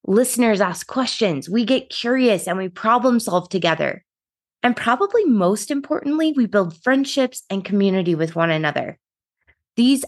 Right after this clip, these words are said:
hour-long calls are open to all monthly donors, no matter the amount you donate. If you've been longing to talk about these topics with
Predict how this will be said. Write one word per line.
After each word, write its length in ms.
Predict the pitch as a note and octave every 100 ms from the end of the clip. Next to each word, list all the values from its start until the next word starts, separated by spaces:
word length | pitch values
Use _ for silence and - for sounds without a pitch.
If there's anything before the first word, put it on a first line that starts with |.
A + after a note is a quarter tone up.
| -
hour-long 560 | A3 A#3 A#3 G#3 G3
calls 400 | - F#3 F#3 F3+ -
are 180 | E3+ -
open 380 | F3+ F3+ G3 G3+ -
to 200 | F3+ - -
all 220 | G3 A#3
monthly 440 | A#3+ G3+ F3+ E3 E3
donors, 500 | D#3+ D#3 D#3+ E3 -
no 260 | F#3+ F#3 G#3+
matter 480 | G#3 A3+ C#4 D4 A#3
the 140 | A3
amount 320 | G3+ F#3+ -
you 120 | F#3
donate. 520 | F3 G3 F#3 C#3 - _ _ _ _ _
If 160 | B3+ G#3
you've 220 | C#4 E4
been 280 | G#4 E4+ A3+
longing 520 | A3+ D4 C#4 G3+ D#3
to 100 | G#3
talk 320 | G3 A#3 A#3
about 360 | C#4+ C#4+ C4 -
these 260 | C4 B3+
topics 500 | - A#3+ B3 B3 A#3+
with 140 | G3